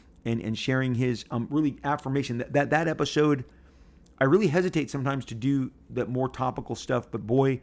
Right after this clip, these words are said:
um, it really seems to get the conversation starting. And that's what we're here about. This is Robservations. We're here to talk. Thank you for listening to me. Thanks for, uh, leaving all the love and all the, um, support that you guys do. Guys,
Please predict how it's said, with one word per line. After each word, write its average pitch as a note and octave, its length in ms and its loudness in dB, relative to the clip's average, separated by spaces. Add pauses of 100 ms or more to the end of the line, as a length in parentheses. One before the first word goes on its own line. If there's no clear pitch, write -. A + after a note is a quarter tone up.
(380)
um, B2 240 0
it B2 140 0
really B2 300 4
seems C3 320 -6
to B2 100 -6
get A2+ 240 -2
the C3+ 80 -10
conversation B2 680 -2
starting. D3+ 260 4
And D#3+ 80 4
that's F3+ 100 2
what F3+ 60 2
we're F3+ 140 6
here F#3 100 8
about. C3 220 4
This B2 140 -6
is D3+ 100 -4
Robservations. D3+ 720 0 (240)
We're C#3+ 140 4
here D#3 120 4
to C#3 80 2
talk. D#3 400 0
Thank D#3+ 240 0
you D#3 160 -4
for C#3 160 -6
listening D3 460 -2
to C#3+ 80 0
me. C3+ 340 -2 (560)
Thanks C#3+ 240 -2
for, C3 240 0 (140)
uh, B2 180 4
leaving C#3 380 2
all C#3+ 160 4
the C3 80 2
love C3+ 260 4
and B2 100 -2
all B2 200 0
the, A#2+ 100 0
um, G#2+ 380 -2 (240)
support - 420 -2
that C3+ 60 -14
you C3+ 120 -4
guys B2+ 200 2
do. C3+ 160 0
Guys, C3+ 280 2